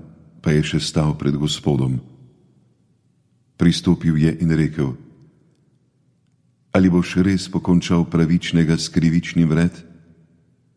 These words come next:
Gospod je rekel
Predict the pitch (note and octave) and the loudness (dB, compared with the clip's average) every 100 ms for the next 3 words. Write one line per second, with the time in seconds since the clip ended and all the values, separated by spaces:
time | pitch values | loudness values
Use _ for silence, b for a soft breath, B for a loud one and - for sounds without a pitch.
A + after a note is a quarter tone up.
0 | _ _ _ _ _ _ _ _ _ _ | _ _ _ _ _ _ _ _ _ _
1 | - E2+ - E2+ D#2+ - - - D#2 C#2+ | -4 -4 -2 -4 -4 -6 -14 -2 0 0
2 | C2+ D2+ C2 | -4 -4 -6